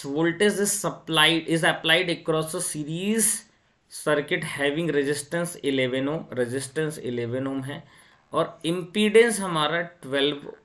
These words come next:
ट्वेंटी टू ohm है, तो पावर कंज्यूम्ड कितना होगा? ठीक है, तो कुल मिला के जो डेटा हमारे पास अवेलेबल है, क्या डेटा दे रखा है इसमें,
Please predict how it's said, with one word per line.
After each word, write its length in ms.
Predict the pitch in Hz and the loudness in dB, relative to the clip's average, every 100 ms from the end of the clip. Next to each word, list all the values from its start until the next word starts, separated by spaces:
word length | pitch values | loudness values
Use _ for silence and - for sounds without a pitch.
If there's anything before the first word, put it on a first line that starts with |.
| - | -4
ट्वेंटी 340 | 160 143 143 156 | 0 0 -2 -4
टू 200 | 156 - | -4 -6
ohm 200 | 120 117 | -4 -4
है, 160 | 104 - - - - | -6 -10 -18 -18 -14
तो 60 | 160 - - | -14 -8 -2
पावर 360 | 160 190 233 | 0 0 -2
कंज्यूम्ड 600 | 208 175 156 135 147 139 | 0 0 0 -2 -2 -2
कितना 400 | 127 131 117 117 | -4 -6 -4 -6
होगा? 420 | 101 92 82 - - _ _ _ _ | -6 -10 -16 -18 -20 _ _ _ _
ठीक 200 | - 370 | -4 0
है, 280 | 214 139 - _ _ _ | 0 -2 -10 _ _ _
तो 60 | - | -6
कुल 160 | - 202 | -2 0
मिला 220 | 208 214 | 2 2
के 120 | 214 | 2
जो 180 | 165 180 | 0 -2
डेटा 380 | 131 139 190 196 | 0 2 4 4
हमारे 240 | 196 196 | 2 -2
पास 240 | 202 196 | 0 0
अवेलेबल 460 | 202 196 196 196 202 | -2 -2 -2 -2 0
है, 60 | 196 | 0
क्या 240 | 196 180 | 0 0
डेटा 320 | 180 175 180 | 0 0 0
दे 140 | 180 180 | 0 -2
रखा 280 | 180 180 | -4 -4
है 140 | 185 190 | -2 -2
इसमें, 460 | 165 196 220 220 | -4 -4 -4 -4